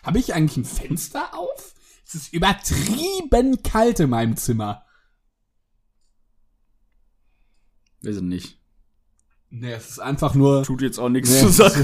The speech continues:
Speaker 2: Sache.
Speaker 1: <laughs> Ja, das Problem, ich, ich drück mir grad eine Kanne Tee rein und schwitze. Und währenddessen hab ich so einen Kal-
Speaker 2: Du bist nicht krank.
Speaker 1: Ja.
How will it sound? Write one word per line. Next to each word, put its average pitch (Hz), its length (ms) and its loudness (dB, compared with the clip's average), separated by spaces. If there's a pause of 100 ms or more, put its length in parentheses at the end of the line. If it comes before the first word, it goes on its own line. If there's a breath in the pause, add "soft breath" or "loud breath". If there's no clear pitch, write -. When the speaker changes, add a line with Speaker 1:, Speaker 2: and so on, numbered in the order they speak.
(100)
Speaker 2:
Sache. 180 240 4
Speaker 1:
<laughs> - 20 -4
Ja, 143 140 4
das 180 160 2
Problem, 165 320 0
ich, - 200 -6
ich 127 180 -4
drück 196 240 0
mir 170 160 0
grad 147 200 -6
eine 160 100 -10
Kanne 160 280 -4
Tee 185 240 -2
rein 123 280 -2
und 120 100 -2
schwitze. 147 600 -6 (300 soft breath)
Und 123 140 -10
währenddessen 151 340 -4
hab 156 80 -4
ich 156 80 -6
so 170 60 -6
einen 143 100 -6
Kal- - 180 -4
Speaker 2:
Du 135 80 2
bist 185 380 2
nicht 180 280 0
krank. 131 580 0 (960)
Speaker 1:
Ja. 135 120 0